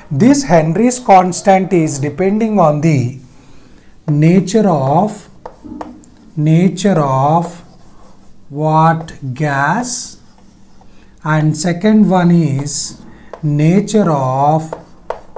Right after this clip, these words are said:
nature of solvent, nature of solvent and temperature, and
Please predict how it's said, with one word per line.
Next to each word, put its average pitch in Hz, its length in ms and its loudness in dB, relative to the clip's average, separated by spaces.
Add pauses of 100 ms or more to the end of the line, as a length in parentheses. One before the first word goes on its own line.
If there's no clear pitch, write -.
(1120)
nature 151 1120 -4 (720)
of 147 320 -2
solvent, 160 1300 -2 (1500)
nature 143 460 -6
of 147 240 -2
solvent 151 1000 -4 (880)
and 170 720 0 (540)
temperature, 190 1160 -2 (1080)
and 170 760 0